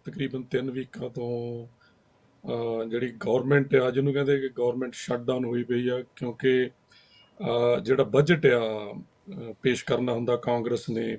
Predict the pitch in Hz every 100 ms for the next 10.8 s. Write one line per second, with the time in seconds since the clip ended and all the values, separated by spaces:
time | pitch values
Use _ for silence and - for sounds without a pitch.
0 | - 120 120 - 120 120 123 120 117 123
1 | 123 123 - 120 - 127 117 127 127 123
2 | 120 120 113 113 120 120 120 117 110 113
3 | 113 - _ _ _ _ _ 170 123 135
4 | 151 147 147 143 147 139 139 139 135 135
5 | - - 131 135 131 131 127 123 123 127
6 | 123 123 - 123 - 123 113 120 120 127
7 | 110 117 107 - - 113 107 107 101 -
8 | - _ _ - _ _ _ _ - 131
9 | 139 151 151 147 156 151 147 - _ 139
10 | 131 135 139 135 135 135 -